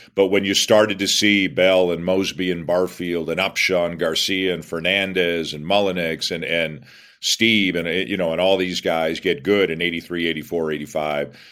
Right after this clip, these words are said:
um, those teams were great. And, um, that was a phenomenal team.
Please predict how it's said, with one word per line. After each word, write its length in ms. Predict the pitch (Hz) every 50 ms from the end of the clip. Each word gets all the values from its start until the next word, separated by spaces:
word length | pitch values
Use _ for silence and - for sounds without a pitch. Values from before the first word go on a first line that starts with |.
| - _ -
um, 340 | - 73 78 76 76 73 76
those 260 | 87 87 87 87 -
teams 300 | - 87 85 85 78 -
were 100 | 80 78
great. 400 | - 78 78 71 67 64 64 - -
And, 460 | 71 76 78 78 78 76 78 78 76
um, 400 | 78 76 76 76 76 76 76 76 65
that 140 | 92 98
was 100 | 101 98
a 60 | 117 110
phenomenal 400 | - 101 101 104 110 107 107 -
team. 340 | - 139 135 104 - 65